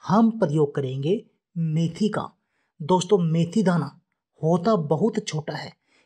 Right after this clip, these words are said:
लेकिन इसके दानों में बहुत अधिक गुण होते हैं। दोस्तों, ना सिर्फ मेथी के दानों में गुण होते हैं, बल्कि मेथी के पत्ते तो और भी अधिक लाजवाब हैं।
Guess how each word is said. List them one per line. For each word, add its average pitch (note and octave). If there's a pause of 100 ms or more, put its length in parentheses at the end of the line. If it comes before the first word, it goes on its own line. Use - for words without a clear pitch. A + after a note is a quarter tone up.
लेकिन G#3 (160)
इसके A3
दानों F3
में C4 (340)
बहुत E3
अधिक D#3+
गुण E3+
होते F3
हैं। F#3+ (320)
दोस्तों, G3
ना E3+
सिर्फ A#3+
मेथी F3+
के G#3+
दानों E3+
में G#3+
गुण F#3
होते D3+
हैं, D#3 (440)
बल्कि F3+
मेथी E3
के G#3+ (140)
पत्ते A3
तो - (300)
और G#3+
भी G#3 (180)
अधिक E3+
लाजवाब D3
हैं। F3+